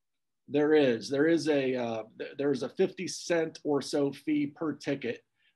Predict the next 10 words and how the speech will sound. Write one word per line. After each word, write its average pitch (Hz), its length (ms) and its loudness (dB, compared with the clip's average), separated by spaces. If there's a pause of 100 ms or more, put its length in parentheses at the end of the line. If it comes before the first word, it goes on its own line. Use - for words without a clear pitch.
(120)
This 165 240 2
would 147 160 0
be 147 160 4
another 135 460 4
good 151 300 0
reason 127 600 -2 (480)
to 135 80 -6
get 127 180 -4
a 104 160 -8
pass, 113 600 -8